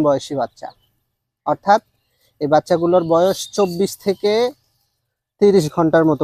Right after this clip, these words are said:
বয়স হচ্ছে। এই বয়সের বাচ্চার মধ্যে দর্শক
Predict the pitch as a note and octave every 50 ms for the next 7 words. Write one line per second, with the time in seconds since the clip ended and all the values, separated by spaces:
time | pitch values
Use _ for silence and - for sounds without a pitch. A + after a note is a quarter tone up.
0 | C#3+ C#3 C3+ C3 - D3 C3+ - - F3+ F#3+ A#3 C4+ - _ - _ _ _ -
1 | - - - _ _ _ _ _ _ _ _ _ _ _ _ _ F#3+ F#3+ G3+ A3
2 | F#3 F#3+ F#3+ F3 E3+ - - F3+ D#3+ D3+ D3 C#3 - - D3+ C#3+ C#3+ C#3+ C3+ C3
3 | - F3+ G3 A#3 B3 - _ _ _ _ _ - D3 - - D#3